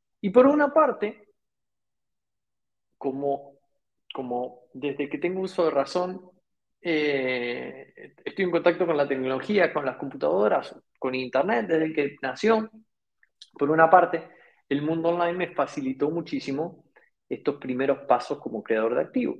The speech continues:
Y creo firmemente incluso con lo que te voy a decir, que es por donde una persona que recién está empezando, bueno, eso, tiene que dar sus primeros pasos, ¿no? Tiene que empezar.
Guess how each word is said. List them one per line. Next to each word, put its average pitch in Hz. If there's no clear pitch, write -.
Y 175
creo 226
firmemente 220
incluso 131
con 113
lo 110
que 113
te 120
voy 151
a 175
decir, 180
que 240
es -
por 190
donde 180
una 196
persona 185
que 143
recién 156
está 180
empezando, 170
bueno, 135
eso, -
tiene 139
que 131
dar 131
sus 131
primeros 123
pasos, 139
¿no? 127
Tiene 117
que 117
empezar. 120